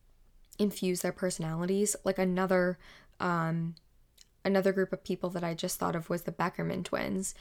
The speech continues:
If you guys don't know who they are, you definitely need to look them up. They were also a big street style influence for me. I paid attention to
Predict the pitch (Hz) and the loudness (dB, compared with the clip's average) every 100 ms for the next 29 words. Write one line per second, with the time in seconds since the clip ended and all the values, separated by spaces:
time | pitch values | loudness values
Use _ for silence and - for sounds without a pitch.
0 | - - - 214 190 190 196 196 - - | -18 -8 -2 2 6 6 4 0 -10 -20
1 | _ - - 196 170 - - 185 190 180 | _ -12 2 2 2 -2 2 2 4 4
2 | 180 - 170 175 175 175 - 180 185 180 | 2 2 0 -2 -2 -4 -2 0 0 0
3 | 165 170 170 165 156 156 - - - - | -4 -4 -2 0 0 -2 -10 -20 -16 4
4 | 202 214 196 180 185 - 175 170 170 - | 4 6 4 2 2 0 0 -2 -8 -2
5 | 180 175 175 170 180 - - - _ - | 0 2 2 -2 -6 -20 -20 -20 _ -4
6 | - 185 185 - 180 170 - 175 180 175 | 2 2 2 0 -2 0 -2 -4 -2 -2
7 | 175 - - 175 175 160 160 - 185 - | -2 -4 -2 -2 0 0 0 0 -2 0
8 | 185 185 196 175 - 175 - 180 170 | -2 0 -2 -4 -2 -4 -2 -2 -2